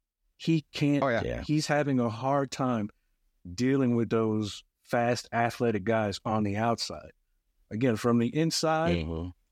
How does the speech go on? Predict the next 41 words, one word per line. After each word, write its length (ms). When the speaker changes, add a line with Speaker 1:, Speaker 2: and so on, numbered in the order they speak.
Speaker 1:
you 260
can 220
pull 380
him, 140
or 100
you 160
can 140
just 160
have 240
him 100
just 200
straight 340
up 200
plow. 500
I 140
believe 340
he 100
can 140
be 120
strong 440
there, 100
Speaker 3:
Mm-hmm. 80
Speaker 1:
but 120
I 120
wouldn't 260
go 100
as 100
far 160
as 80
to 60
say 160
that 100
he 80
Speaker 3:
Yeah, 80
Speaker 1:
might, 220
he's 200
Speaker 3:
I 80
Speaker 1:
not 80
Speaker 3:
agree. 120
Speaker 1:
that 160
bright. 320